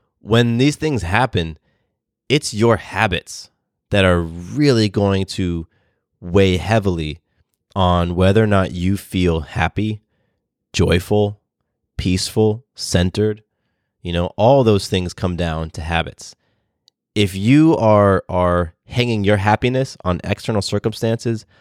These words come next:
I'm just gonna let you know that is a very dangerous game to play. For example,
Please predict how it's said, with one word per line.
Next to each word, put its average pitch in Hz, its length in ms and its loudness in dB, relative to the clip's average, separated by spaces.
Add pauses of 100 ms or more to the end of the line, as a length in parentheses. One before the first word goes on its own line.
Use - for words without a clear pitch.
(240)
I'm 113 120 2
just 123 120 2
gonna 113 140 2
let 104 160 2
you 95 100 -2
know 85 240 0
that 98 180 2
is 98 80 4
a 90 80 0
very 95 320 2
dangerous 87 520 -2
game 80 260 -4
to - 100 -12
play. 64 340 -8 (1300)
For 95 160 0
example, 87 560 -2